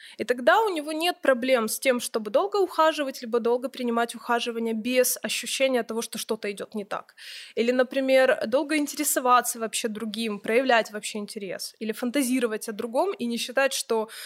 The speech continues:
э, если секс не случился, то значит, э, ну, <laughs> что-то не так со мной.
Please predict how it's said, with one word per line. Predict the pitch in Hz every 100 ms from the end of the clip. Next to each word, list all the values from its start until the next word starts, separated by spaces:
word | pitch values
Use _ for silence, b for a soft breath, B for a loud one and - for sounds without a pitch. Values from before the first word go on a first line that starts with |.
| B B -
э, | 214 240
если | 247 240
секс | 233 226 220 226
не | 220
случился, | - 240 - 370 381 247
то | -
значит, | 202 214 240 - 220 -
э, | 196 196 - -
ну, | 226 202 - - -
<laughs> | 220 240 214 208 202
что-то | - - 220 226
не | 220 226
так | 226 220
со | - 226
мной. | 226 214 190